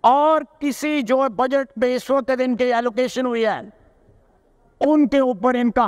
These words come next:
हक नहीं बनता। They said the same thing in nineteen seventy-one and they let the country down।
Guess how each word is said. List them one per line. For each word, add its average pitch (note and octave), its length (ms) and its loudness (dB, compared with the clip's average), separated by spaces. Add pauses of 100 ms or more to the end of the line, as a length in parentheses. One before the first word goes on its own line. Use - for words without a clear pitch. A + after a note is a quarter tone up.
(140)
हक A#3+ 220 -2
नहीं A3 160 -2
बनता। B2+ 400 -6 (800)
They G#3+ 220 0
said A3+ 240 -4
the G#3 120 -4
same A3+ 300 0
thing G#3+ 200 -2
in G3 100 -2
nineteen F#3+ 380 -2
seventy-one F#3 540 -2 (760)
and E3+ 200 2
they F3+ 60 2 (140)
let A#3+ 220 0
the A3+ 100 -2
country F#3 320 -2
down। C#3 220 -4